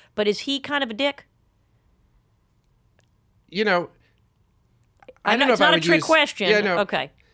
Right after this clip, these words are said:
Speaker 2: He's, he's a, uh, he's a, he's not the easiest, uh,
Speaker 1: Okay.
Speaker 2: human being,
Speaker 1: That's
Speaker 2: you
Speaker 1: di-,
Speaker 2: know.
Speaker 1: that's
Speaker 2: But,
Speaker 1: good
Speaker 2: but,
Speaker 1: diplomacy.
Speaker 2: but,
Speaker 1: Okay.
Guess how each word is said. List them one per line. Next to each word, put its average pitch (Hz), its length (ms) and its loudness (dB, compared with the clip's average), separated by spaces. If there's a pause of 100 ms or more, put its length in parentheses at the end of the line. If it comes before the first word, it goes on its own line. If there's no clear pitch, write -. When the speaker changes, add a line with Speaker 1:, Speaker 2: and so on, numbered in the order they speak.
(160)
Speaker 2:
He's, 214 320 -6
he's 220 320 -4
a, 185 320 2
uh, 147 180 2
he's 220 200 -8
a, 196 160 -2 (280)
he's 214 200 -10
not 233 180 0
the 170 100 -8
easiest, 147 920 -6
uh, 123 60 -4 (120)
Speaker 1:
Okay. 143 140 -6
Speaker 2:
human 123 260 -4
being, 117 440 -8
Speaker 1:
That's 233 180 -10
Speaker 2:
you 165 60 -10
Speaker 1:
di-, 127 60 -4
Speaker 2:
know. 135 100 -8
Speaker 1:
that's 233 140 -8
Speaker 2:
But, 208 100 2
Speaker 1:
good 214 80 -4
Speaker 2:
but, 220 80 0
Speaker 1:
diplomacy. 180 540 -6
Speaker 2:
but, 190 160 0
Speaker 1:
Okay. 180 180 -12